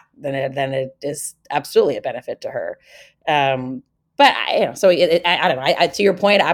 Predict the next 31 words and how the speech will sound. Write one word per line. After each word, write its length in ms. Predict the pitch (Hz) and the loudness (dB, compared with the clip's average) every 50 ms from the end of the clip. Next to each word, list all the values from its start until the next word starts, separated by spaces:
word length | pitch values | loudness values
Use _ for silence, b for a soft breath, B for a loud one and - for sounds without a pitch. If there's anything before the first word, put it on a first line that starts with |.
| - - | -2 0
I, 280 | - 156 156 151 151 - | 0 2 2 0 0 -4
I 140 | - 143 135 - | -6 -8 -8 -8
totally 480 | - - - 226 202 185 180 165 165 151 | -10 -4 2 4 6 6 6 4 4 2
hear 200 | - 165 156 160 | 2 2 2 2
you 240 | 160 160 165 175 165 | 2 2 0 0 0
that 160 | 151 143 143 | 0 0 0
those 220 | 156 147 147 143 | 2 0 0 0
were 240 | - 143 139 139 135 B B B B B B B _ - - - | -2 -2 -2 -2 -2 B B B B B B B _ -10 -4 -4
effective 520 | 147 - - - 143 127 - - 170 156 | -4 -4 -2 -4 -4 -4 0 0 0 0
lines 340 | 156 147 139 151 147 135 147 | 0 -2 0 0 -2 -2 -4
of 60 | 135 | -8
attack 460 | - - - 135 131 143 156 - - | -10 -8 -8 -6 -4 -4 -6 -4 -6
against 400 | 170 139 147 139 147 143 - - | -4 -2 -2 -4 -4 -6 -8 -2
her 340 | - 170 165 165 170 165 - - - | 0 2 4 4 4 4 2 -2 -6
tonight. 380 | - 160 156 160 165 170 160 147 | -2 0 2 4 4 4 2 2
It 40 | |
doesn't, 360 | 131 131 131 139 135 127 - B B B B B B B | 0 -2 -6 -6 -8 -10 -10 B B B B B B B
you 100 | 143 139 | -6 -4
know, 140 | 131 127 127 | -4 -2 -2
you 140 | 131 131 131 | -4 -4 -4
can 240 | - 143 139 135 | -6 -8 -6 -6
land 500 | 135 131 131 147 156 160 170 175 175 160 | -8 -4 -2 0 2 4 4 4 4 4
a 80 | 151 147 | 4 2
line 680 | 147 139 139 139 131 123 - 131 143 143 147 151 156 160 | 2 2 0 -2 -4 -6 -4 -4 -4 -2 -2 -2 -2 -2
about 460 | - 139 147 139 135 135 135 135 131 - - | -4 -2 -2 -2 -2 -2 -4 -4 -4 -6 -2
being 440 | - 147 143 139 135 131 127 127 131 | 2 2 4 4 2 -2 -6 -8 -10
associated 640 | 131 - - 151 147 - - - 143 147 143 139 131 135 | -8 -4 -2 -2 -2 -2 -6 -6 -4 -2 -2 -2 -2 -4
with 200 | 135 131 - - | -6 -6 -6 -8
bankers 480 | 139 131 139 139 - 143 135 131 127 139 | -6 -6 -6 -6 -8 -8 -6 -6 -6 -6
or 60 | 131 | -8
billionaires, 720 | 131 139 139 139 135 139 143 147 147 151 151 160 156 | -8 -4 -4 -2 -2 -2 -2 -2 -2 -2 -2 -4 -6